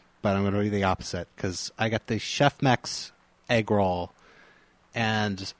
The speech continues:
I'm always excited to, to try something weird, and I thought this was the weird one on the menu. It's not that weird. It's an egg roll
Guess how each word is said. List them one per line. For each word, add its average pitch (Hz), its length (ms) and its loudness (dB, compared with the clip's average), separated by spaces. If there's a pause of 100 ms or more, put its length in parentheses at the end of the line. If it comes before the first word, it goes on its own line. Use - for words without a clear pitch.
(220)
I'm 113 240 0
always 123 360 4
excited 113 400 0
to, 95 100 -10 (180)
to 110 80 -4
try 104 220 0
something 98 640 -2
weird, 101 540 0 (600)
and 104 300 0
I 104 80 2
thought 160 240 2
this - 180 0
was 180 160 -4
the 226 120 -2
weird 214 260 2
one 151 160 4
on 123 80 2
the 117 60 2
menu. 107 500 0 (200)
It's - 100 -8
not 214 140 6
that 123 200 6
weird. 92 240 -2 (400)
It's 160 160 2
an 170 80 6
egg 143 140 6
roll 123 360 8